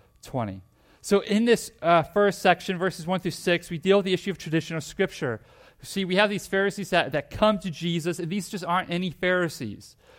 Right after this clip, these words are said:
right? These aren't the local Pharisees that have been hounding Jesus lately. These are Pharisees from Jerusalem, right? Matthew includes that detail. That's important. These are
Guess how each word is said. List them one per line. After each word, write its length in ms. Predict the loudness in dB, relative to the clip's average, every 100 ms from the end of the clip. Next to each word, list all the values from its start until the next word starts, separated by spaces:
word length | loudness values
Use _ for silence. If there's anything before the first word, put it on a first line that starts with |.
| -6
right? 140 | -4
These 160 | -2 0
aren't 200 | 0 2
the 100 | 2
local 400 | 6 4 4 -2
Pharisees 680 | 0 2 4 2 -2 -6 -2
that 140 | 0
have 260 | 2 0 0
been 220 | -4 -4 -10 -20
hounding 560 | -8 0 2 2 -4 -6
Jesus 520 | -8 -6 -6 -8 -4
lately. 300 | -4 -4 -6
These 220 | -6 -2
are 160 | 0 0 -4 -20 _
Pharisees 580 | 4 4 2 -2 -6 -8
from 500 | -14 0 2 4 0 -10 _
Jerusalem, 960 | -6 -4 2 2 2 -2 -2 -2 -4 -12 _ 0
right? 200 | 0 2
Matthew 340 | 0 0 -4
includes 400 | -6 -4 -4 -2
that 200 | -4 -4
detail. 400 | -8 -8 -2 0
That's 220 | 0 -4
important. 400 | -10 -2 0 0
These 120 | -2
are 80 | -6